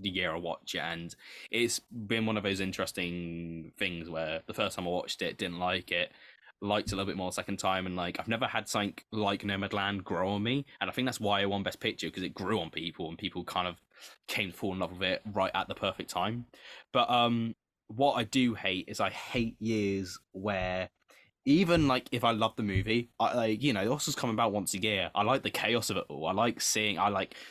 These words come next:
the, the best thing about this year's Oscars is apart from, like, Best Picture, Best Director, apart from Best Supporting Actor, all the acting races are just nuts, and, like, it's such, like, a coin toss in basically all of them, and I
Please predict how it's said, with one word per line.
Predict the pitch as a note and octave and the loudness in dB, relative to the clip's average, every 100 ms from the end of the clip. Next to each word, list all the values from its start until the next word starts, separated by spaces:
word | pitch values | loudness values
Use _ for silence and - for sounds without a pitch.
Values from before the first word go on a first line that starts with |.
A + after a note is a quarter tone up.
| - | -10
the, | G2+ | -6
the | - | -2
best | A#2 C#3+ - | 0 0 2
thing | C#3 | 2
about | A#2+ A2 G#2 | 4 2 2
this | A2 | 2
year's | A2+ G#2 | 2 2
Oscars | A2 - E2+ | 0 0 -2
is | F#2 | 0
apart | G2 A#2+ A#2+ | 2 4 4
from, | A2+ G2+ | 2 0
like, | G2+ - | -2 -2
Best | F#2+ - | -4 -2
Picture, | - - G#2 | -4 -2 -4
Best | F#2 | -4
Director, | - F#2 G2 - G2 F#2+ - - - - | 0 0 0 0 -2 -2 -6 -14 -12 -10
apart | - C3+ C3 | -2 2 2
from | - B2 A2+ | 2 0 2
Best | A2 - | 0 -2
Supporting | A#2 A#2 G2+ G#2+ | 0 2 2 2
Actor, | G#2+ - A2+ A2 G2+ - - _ | -2 -2 2 2 2 -6 -14 _
all | C3+ C#3 | 4 6
the | B2+ | 6
acting | B2+ - - G#2 | 2 0 -2 0
races | G2+ G2 G2+ | 0 0 0
are | F#2+ F#2+ | 2 2
just | F#2 - | 0 -4
nuts, | F#2+ A2 G#2 - - | 0 2 2 0 -2
and, | F#2 F#2+ | -2 0
like, | F2+ F#2 - | -2 -2 -6
it's | G#2+ G#2+ | -6 -2
such, | - B2+ - | 0 0 -2
like, | A#2 | -6
a | |
coin | A2 B2 A2+ G#2+ | -4 0 0 0
toss | F2+ - | -4 -4
in | F#2 | -4
basically | F#2+ G2+ - F#2 F#2 | -2 -2 -4 -6 -6
all | F2+ F2+ | -4 -4
of | F#2 | -2
them, | G#2+ | -2
and | G#2 G2+ | 0 0
I | F#2+ | 0